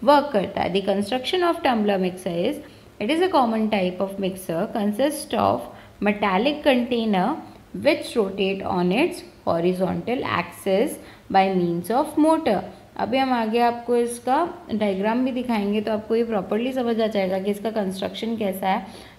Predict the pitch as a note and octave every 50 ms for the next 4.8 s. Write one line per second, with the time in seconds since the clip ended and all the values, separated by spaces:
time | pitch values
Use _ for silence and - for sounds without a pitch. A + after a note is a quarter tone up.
0 | - - C4 C#4 C#4+ D4 D#4 D#4 D#4 D4 A#3 G3 F#3+ G3+ A3 B3 B3 C4+ C4+ C4+
1 | C4+ C4+ C#4 C4+ C4+ C4 C4 B3+ - - C4+ B3 C4 C4 - - B3 - C#4+ D4
2 | E4 D#4 D#4 C#4 B3 - - A3+ G3 F#3 G3 B3 C#4 - - - A#3 A3+ A3 G#3
3 | A#3 G#3+ G#3 G#3+ A#3+ C4 C4 B3+ A3+ F#3+ F#3 F#3+ F3+ E3+ D#3+ - - - - -
4 | - - - G3 F#3 G#3+ A3+ B3+ C4+ B3+ - A#3 A#3 C#4 E4 -